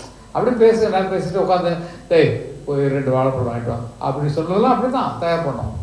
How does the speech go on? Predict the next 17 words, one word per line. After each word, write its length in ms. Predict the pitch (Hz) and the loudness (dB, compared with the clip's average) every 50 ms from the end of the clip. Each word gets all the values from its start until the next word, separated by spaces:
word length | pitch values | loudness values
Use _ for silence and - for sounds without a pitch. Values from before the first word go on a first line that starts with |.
| - - | -6 -4
அப்படி 260 | - - 208 226 220 | -4 -4 -2 -2 2
சொல்லி, 240 | 220 220 226 226 220 | 4 4 6 6 4
சொல்லி, 240 | 196 208 202 220 214 | 4 2 2 2 2
சொல்லி 180 | 214 202 214 214 | 2 4 4 4
எடுத்து 220 | 202 202 220 220 | 4 4 4 4
அடுத்த 300 | 190 185 185 196 190 - | 2 2 2 0 0 0
ஷார்ட், 180 | 180 185 180 190 | 0 -2 0 0
அடுத்த 260 | 190 185 175 170 160 | -2 -2 -4 -4 -2
ஷார்ட், 240 | 180 196 196 214 220 - - - - - - - - | 0 0 0 -2 -4 -6 -8 -12 -16 -18 -20 -18 -12
அந்த 360 | - 139 147 147 147 156 151 - | -8 -4 -2 0 0 2 0 2
ஷார்ட் 420 | - 165 175 208 240 254 240 247 | 2 4 4 6 6 6 6 6
எடுக்கும் 360 | 233 214 226 220 - 226 220 | 6 6 6 6 4 4 4
போது 280 | 214 220 220 269 262 - - - - - - | 4 4 6 6 6 6 4 2 -6 -8 -4
தியேட்டர் 500 | - 170 190 226 240 - - 226 214 185 | 2 4 4 4 4 4 4 4 4 4
முழுக்க 440 | 170 175 202 226 262 254 254 269 233 | 2 2 4 6 6 6 6 6 2
சிரிப்பு, 420 | 202 202 190 190 165 160 156 185 170 | 4 4 2 2 2 0 2 2 4
தே-, 140 | 165 147 | 4 4